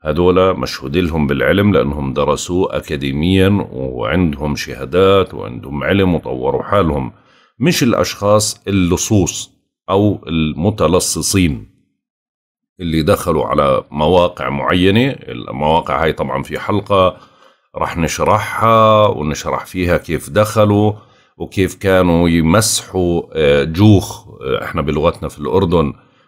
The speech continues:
لأصحاب الموقع عشان ياخدوا معلومات، بعدين أخذوا المقالات وأخذوا الكتب وأخذوا المخطوطات وأخذوا البرامج حتى اللي سواها الموقع هذا اللي هو موقع الحكمة بمعنى آخر.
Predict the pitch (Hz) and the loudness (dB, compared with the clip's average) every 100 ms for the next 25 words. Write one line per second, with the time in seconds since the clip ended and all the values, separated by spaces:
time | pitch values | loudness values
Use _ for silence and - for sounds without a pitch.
0 | - 87 69 - - 90 82 76 73 101 | -4 0 0 0 -2 0 2 0 2 2
1 | 104 110 92 80 - 80 80 73 - 73 | 0 0 0 0 -2 -4 -4 -4 -6 -2
2 | 65 67 71 98 107 101 - 67 76 82 | -2 -2 0 2 2 2 0 -2 0 0
3 | - 90 95 78 71 76 - 80 78 98 | -2 -4 -2 -2 -2 -2 -2 0 2 4
4 | 95 92 - - 78 71 67 - 95 101 | 2 0 -2 -4 -6 -8 -10 -10 -8 -4
5 | 92 80 - - 65 67 67 - - 73 | -2 -2 -4 -6 -12 -10 -12 -12 -12 -10
6 | - 101 101 98 65 73 85 90 76 73 | -2 2 2 2 -2 -4 -2 -2 0 0
7 | 76 104 110 87 - 98 - 95 85 76 | 2 4 4 0 -4 -8 -4 -2 -2 -2
8 | 73 78 113 107 98 90 85 - 78 71 | -4 2 4 4 4 2 0 -2 -4 0
9 | 87 92 78 62 58 71 78 - 76 73 | 0 0 0 -6 -6 -4 -4 -4 -4 -4
10 | 92 - 71 62 57 65 69 65 58 - | -6 -8 -10 -10 -10 -6 -4 -2 -2 0
11 | 95 - 127 120 | 0 2 0 0